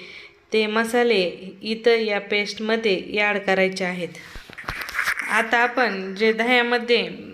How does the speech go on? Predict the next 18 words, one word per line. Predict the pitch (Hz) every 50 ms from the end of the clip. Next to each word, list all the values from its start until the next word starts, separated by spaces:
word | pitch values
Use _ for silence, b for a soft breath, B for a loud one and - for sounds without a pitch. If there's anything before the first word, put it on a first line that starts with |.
| - - - - - - - -
मसाले | 208 220 226 220 226 247 240 233
मिक्स | 226 226 226 226 -
करून | - - 240 226 226 226
ठेवलेले | 220 226 220 233 226 220 220 220
होते, | 233 240 233 247 240 -
ते | 208 208
मसाले | 202 214 220 220 226 240 226 220
इथं | 220 226 226 233 202 175 170 -
टाकून | 208 220 226 220 226 226 220
घेऊयात | 208 233 233 233 233 202 175 165 - - - - -
आणि | 196 202 220 233 277 302 - - - - - - - _ _ - B B B B B B B B B B B B B B B B _ _ _ _ _ _ _ - - - - - - - - - - - - - - - - - - 202 - -
छान | - 220 226 233 240 240
मध्यम | 233 233 240 233 214 233 233 240 240 226
गॅसवर | 220 220 233 226 226 247 247 214 190
मसाले | 196 202 214 220 226 233 220 220 226
मिनिट | 226 220 226 220 220 220 220 220
दोन | 220 214 214 214
मिनिट | 214 214 214 214 202 196 190 -